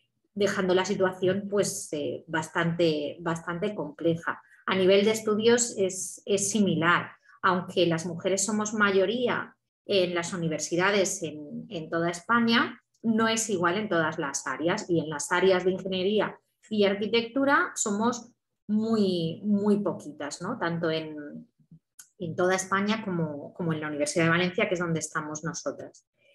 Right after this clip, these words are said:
Y esto es algo que, que por mucho que hemos intentado trabajar, eh, aunque ha subido en nuestro caso en la Universidad de Valencia un poquito, pues,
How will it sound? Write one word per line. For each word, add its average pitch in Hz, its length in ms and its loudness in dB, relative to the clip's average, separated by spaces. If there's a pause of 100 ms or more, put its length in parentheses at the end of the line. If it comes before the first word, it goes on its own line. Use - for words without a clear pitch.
(640)
Y 233 220 10
esto 233 200 2
es 233 100 0
algo 240 240 2
que, 180 680 4
que 220 120 0
por 175 220 -2
mucho 185 440 -4
que 220 200 2
hemos 208 320 2
intentado 202 720 2
trabajar, 233 920 2
eh, 180 280 -2
aunque 175 380 -2
ha 170 100 0
subido 233 440 -2
en 196 120 -2
nuestro 175 460 -6
caso 208 560 0
en 180 140 -2
la 175 80 -4
Universidad 170 400 -2
de 180 60 2
Valencia 202 600 0
un 196 120 -8
poquito, 214 420 -2
pues, 185 180 -2